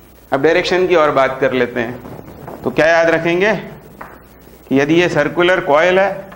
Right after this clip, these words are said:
current इसमें इस तरह फ्लो हो रहा है। कैसा ये current? Clockwise। तो field center पर किस डायरेक्शन में होगी, ये निकालने के लिए दाहिने हाथ की हथेली को इस तरह आधा खोलना चाहिए, half open right hand palm, और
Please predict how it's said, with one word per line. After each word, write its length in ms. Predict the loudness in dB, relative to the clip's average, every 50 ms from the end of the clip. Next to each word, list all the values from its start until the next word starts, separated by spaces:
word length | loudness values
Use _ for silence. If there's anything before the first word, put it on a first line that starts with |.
| -2 -2
current 340 | 0 2 2 0 0 -2
इसमें 300 | -4 -4 -2 -4 -2 -2
इस 160 | -2 -4 -4 -2
तरह 280 | -2 0 0 0 -2 -2
फ्लो 200 | -2 -2 -2 0
हो 120 | 0 0
रहा 100 | 0 0 0
है। 100 | 0 0
कैसा 260 | -2 0 0 2 2
ये 140 | 2 0 0
current? 300 | 0 0 0 0 -2 -4 -8 -14 -18 -20 -20 -6 0
Clockwise। 560 | 0 2 2 0 -2 -2 -2 0 -2 -2 -8 -12 -16 -18 -18 -20 -20 -20 -20 -20 -20 -20 -20 -20 -20 -20 -20 -20 -10 -2
तो 180 | 0 0 0 0 -2 -2
field 300 | 0 0 2 2 0 -2
center 380 | -2 -2 -2 0 0 0 0 0
पर 200 | 0 0 0 0 0 -2 -6 -10 -2 0
किस 200 | 0 0 2 2
डायरेक्शन 440 | 2 2 2 0 -2 -2 -2 -2 0
में 160 | 0 0 0
होगी, 280 | 0 0 0 -2 -2 -2
ये 140 | -2 -2
निकालने 500 | -2 0 0 0 0 0 2 0 0 0
के 100 | 0 0
लिए 280 | 0 2 2 2 0 -2 -8 -16 -20 -20 -20 -20 -20 -20 -20 -4 0
दाहिने 280 | 0 2 4 4 2 2
हाथ 320 | 2 2 0 0 -2 -2
की 80 | 0 0
हथेली 400 | 0 2 2 0 2 2 2 2
को 100 | 2 0
इस 120 | 0 0 0
तरह 160 | 0 2 2
आधा 300 | 2 2 2 2 2 0 -2
खोलना 400 | -2 -2 -2 0 0 0 -2 -2
चाहिए, 340 | -2 -2 -2 -2 -2 -4
half 320 | -2 0 0 0 0 0 0
open 300 | 0 0 0 0 0 0
right 260 | 2 2 0 0 0
hand 180 | -2 -4 -4 -2 -2
palm, 220 | 0 0 0 0 -2 -6 -12 -18 -20 -20 -20 -20 -20 -20 -20 -20 -20 -20 -20 -20 -20 -10 -2
और 260 | 0 2 2 2 2